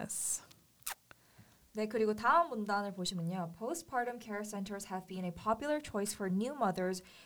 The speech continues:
Speaker 2: who wish to receive proper care after giving birth. 산후조리원은 출산 직후 제대로 된 관리를 받고자 하는 엄마들에게 인기 있는 곳이다.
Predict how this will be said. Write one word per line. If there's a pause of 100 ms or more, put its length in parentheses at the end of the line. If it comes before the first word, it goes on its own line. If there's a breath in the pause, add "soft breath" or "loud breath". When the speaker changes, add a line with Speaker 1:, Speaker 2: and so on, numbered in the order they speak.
Speaker 2:
who
wish
to
receive
proper
care
after
giving
birth. (340 soft breath)
산후조리원은
출산
직후
제대로
된
관리를
받고자
하는
엄마들에게
인기
있는
곳이다.